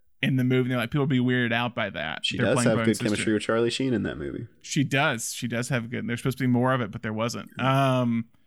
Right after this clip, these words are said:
Speaker 1: but no, but here they have, it's, it's, like, again, that Love is Strange sequence is where I think it really kinda pops the most, 'cause that's
Speaker 2: Mm-hmm.
Speaker 1: when the characters are finally in love,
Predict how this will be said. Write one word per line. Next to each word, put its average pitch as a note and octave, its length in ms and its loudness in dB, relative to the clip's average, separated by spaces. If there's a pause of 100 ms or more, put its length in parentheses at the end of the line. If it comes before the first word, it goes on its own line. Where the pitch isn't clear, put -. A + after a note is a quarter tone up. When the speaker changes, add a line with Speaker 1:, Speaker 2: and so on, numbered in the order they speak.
(400)
Speaker 1:
but C3 460 2
no, D3+ 180 2
but A#2+ 140 -2
here E3 260 2
they D3 140 0
have, C3+ 360 -2 (160)
it's, B2+ 320 -6
it's, - 440 -4 (400)
like, C3 140 0
again, C3 140 2
that C#3+ 120 2
Love F3 200 2
is D#3 80 0
Strange D3 440 0
sequence B2 400 -4
is A2+ 80 -6
where A#2+ 140 0
I A#2 80 0
think A#2+ 160 -2
it G#2+ 40 -6
really A2+ 160 -6
kinda A2+ 280 -4
pops A2+ 320 -4
the A#2 100 -8
most, A2 540 -4 (300)
'cause D#3 140 2
that's D#3+ 260 4
Speaker 2:
Mm-hmm. F#2 60 -2
Speaker 1:
when D#3+ 120 -4
the C3+ 120 -4
characters D#3 760 -2
are F#3+ 80 0
finally G3 460 0
in G3+ 100 2
love, G#3 600 2